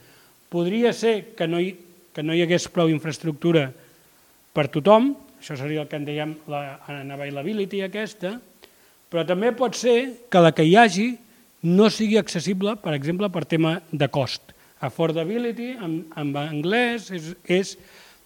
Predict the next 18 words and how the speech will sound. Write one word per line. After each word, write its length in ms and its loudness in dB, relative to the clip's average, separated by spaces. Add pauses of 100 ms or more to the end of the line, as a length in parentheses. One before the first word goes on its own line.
(180)
fa 140 4
referència 500 0
al 160 2
cost, 320 -2
però 160 -4
també 240 0
en 80 -2
general 460 -2
a 100 -2
les 160 -6
dificultats 640 -6
per 160 -4
accedir-hi. 540 -10 (500)
Vale? 300 -8 (1400)
Hem 160 0
fet 180 4
més 220 0
subdivisions, 1040 -2